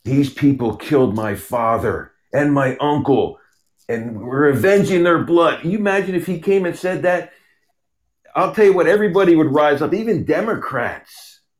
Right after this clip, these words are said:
that aren't that crazy yet, that are J F K type Democrats that are left, would come up and say, "Holy crap. John John just said that these are the same people,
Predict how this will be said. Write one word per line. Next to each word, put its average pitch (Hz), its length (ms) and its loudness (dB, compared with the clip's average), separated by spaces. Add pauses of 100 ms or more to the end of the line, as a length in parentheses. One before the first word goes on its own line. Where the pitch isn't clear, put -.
that 139 160 -4
aren't 160 320 -2 (640)
that 143 320 -6
crazy 98 480 -4
yet, 82 360 -8 (440)
that 110 160 -8
are 101 380 -4 (240)
J 131 240 -2
F - 180 -8
K 123 280 -12
type - 300 -12
Democrats 82 640 -12
that 82 140 -10
are 73 100 -10
left, 73 380 -12 (480)
would 98 220 -8
come 127 200 -6
up 117 160 -6
and 101 120 -12
say, 107 180 -8
"Holy 104 460 -8
crap. - 500 -14 (920)
John 190 360 -4
John 131 280 -6
just 160 240 -2
said 170 200 -2
that 139 80 -8
these 175 260 -4
are 160 60 0
the 147 100 -2
same 165 340 -6
people, 170 460 -2